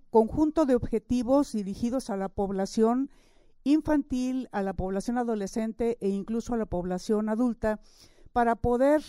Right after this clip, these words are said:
mejorar la cultura de ciencia y tecnología que tiene la población en general. En segundo lugar, incentivar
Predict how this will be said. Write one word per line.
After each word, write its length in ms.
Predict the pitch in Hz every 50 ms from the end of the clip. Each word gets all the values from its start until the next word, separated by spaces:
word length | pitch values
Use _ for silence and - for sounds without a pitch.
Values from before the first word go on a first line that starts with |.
| - -
mejorar 680 | - 233 233 226 220 - - 220 226 240 262 277 277 269 - - - _
la 160 | - 202 208
cultura 800 | 202 - - 214 214 208 - - 269 277 277 254 254 254 269 - _ _ _ _ _ _ _ _ _ _ _ _
de 180 | 170 170 214 214
ciencia 480 | - - 277 285 294 302 294 - 294 277
y 80 | 269
tecnología 760 | - - 240 214 220 226 233 233 226 - - 247 254 254 254
que 140 | - - 214
tiene 300 | - 226 226 220 226 226
la 100 | 220 202
población 560 | - 190 185 180 180 180 - - 226 214 220
en 80 | 226 -
general. 460 | - 220 220 220 220 220 220 220 - _ - _ _ _ _ _ _ _ - - _ _ _
En 100 | - 202
segundo 460 | - - 240 233 269 285 277 294 302
lugar, 480 | 285 285 302 262 240 262 269 277 311 311 - - - _ _ _ - _ _ _
incentivar 840 | - 254 247 233 - 240 233 233 233 - 240 208 247 262 285 320 311